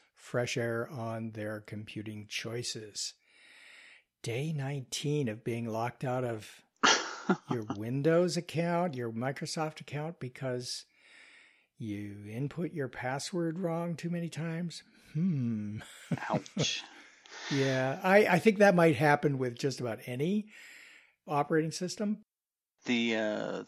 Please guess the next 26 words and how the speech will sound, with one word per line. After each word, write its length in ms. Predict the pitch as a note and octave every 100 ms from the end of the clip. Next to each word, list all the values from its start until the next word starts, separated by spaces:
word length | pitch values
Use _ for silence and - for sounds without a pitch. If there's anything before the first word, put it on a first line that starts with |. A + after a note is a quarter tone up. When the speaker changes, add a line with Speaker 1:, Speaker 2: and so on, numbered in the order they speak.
| -
Speaker 2:
thing 240 | C#3 C3+
about 420 | A2+ A#2 G#2+ - -
Windows 540 | A2 A2+ G#2+ G#2 G2+ -
ten, 300 | - B2 G#2+
they, 240 | G2 F2+
they, 300 | - G2+ G2 - _ _ - G#2
uh, 40 | F#2+ F#2 F2+ -
I 20 |
read 220 | G#2 G2
a 40 | G2
news 200 | F#2+ G2
story 340 | - F#2+ F2+
that, 220 | F2+ D#2 - - -
that 240 | F2+ D#2+ - _ _ _ _ _ -
they're, 560 | F#2+ F2 - - A#1 -
um, 220 | - - _ -
po-, 240 | - - - _ _ _ _ _ _ _ -
posting 460 | - G#2+ - G2+
a 100 | F2+
full 220 | - - F#2
screen 420 | - - F#2+ F#2+
saying, 360 | F#2 A2 G2+ F#2+
"Hey, 240 | G2+ F#2
we 160 | F2+ F#2
can 300 | - F#2 F2 - - - - -
make 300 | G2+ G2